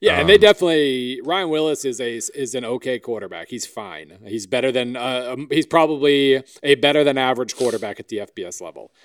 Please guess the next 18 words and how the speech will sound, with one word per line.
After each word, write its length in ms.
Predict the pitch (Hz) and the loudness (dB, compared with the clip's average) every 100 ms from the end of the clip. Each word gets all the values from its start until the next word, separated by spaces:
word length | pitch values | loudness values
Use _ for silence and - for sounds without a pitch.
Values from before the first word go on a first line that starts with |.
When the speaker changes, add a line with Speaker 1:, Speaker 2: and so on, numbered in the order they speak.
| _ _ - | _ _ -14
Speaker 1:
Um, 240 | 92 90 | -12 -8
Speaker 2:
But 160 | 143 123 | -10 -4
Tech, 240 | 175 208 | -2 0
I 60 | 135 | 0
mean, 160 | 190 180 | -2 0
Tech 260 | 180 196 | 0 2
does 220 | 190 208 | 2 2
well 220 | 156 226 185 | 4 4 4
with, 260 | 107 - | 0 -4
with, 260 | 117 117 - - 82 | -4 -4 -6 -20 -14
with 440 | 110 113 - _ - | -4 -4 -4 _ -2
that 200 | 110 - | -2 -2
kind 180 | 117 104 | -4 -4
of 60 | |
quarterback, 440 | 107 95 78 65 _ _ - | -6 -10 -10 -14 _ _ -12
i-, 140 | 107 - | -10 -8
historically. 600 | 113 117 - 196 165 135 | -8 -4 0 2 2 -2
Speaker 1:
Right, 120 | 175 | -4